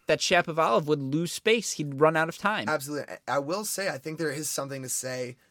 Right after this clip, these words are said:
Speaker 2: about the fact that Shapovalov just played Donaldson and Fritz, two players who don't have the best lateral movement, to then have to play another next-gen American who does have that lateral movement, might have thrown him off a little bit.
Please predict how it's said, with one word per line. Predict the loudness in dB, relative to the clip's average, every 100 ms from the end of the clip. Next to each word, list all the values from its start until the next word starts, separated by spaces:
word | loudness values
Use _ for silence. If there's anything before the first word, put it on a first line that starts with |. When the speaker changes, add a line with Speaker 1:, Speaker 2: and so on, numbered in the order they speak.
| _
Speaker 2:
about | -10 -4 -4 -6
the |
fact | -6 -4 -4 -4
that | -6
Shapovalov | -4 -4 -4 -4 -8 -4 0 0 -2 -8
just | -2 0 0 -6
played | -6 -4 -4 -6 -12 _ _ -4
Donaldson | -2 0 -2 -4 -4 -6 -8 _ _ _ _ -4
and | -2 -2 -4 -6 -6 _
Fritz, | -12 -4 -2 -2 -6 -8 -10 -8
two | -6 -4
players | -2 0 0 -2
who | -8 -10 -8
don't | -4 -4 -6
have | -6 -4 -4
the | -4
best | -4 -4
lateral | -6 -4 -4 -4
movement, | -6 -8 -10 -12 -16 -20 _
to | -6
then | 0 2
have | 0
to | -4
play | -4 0
another | 0 0 -2 0
next-gen | -2 -4 -2 -4
American | -4 -2 -2 -4 -6 -8
who | -8 -8 -10 _ -10
does | -2 0 0
have | -2
that | -2 -2
lateral | 0 0 -2
movement, | -6 -8 -8
might | -8 -8
have | -8
thrown | -8 -6
him | -4
off | -4 -4
a |
little | -10 -12
bit. | -12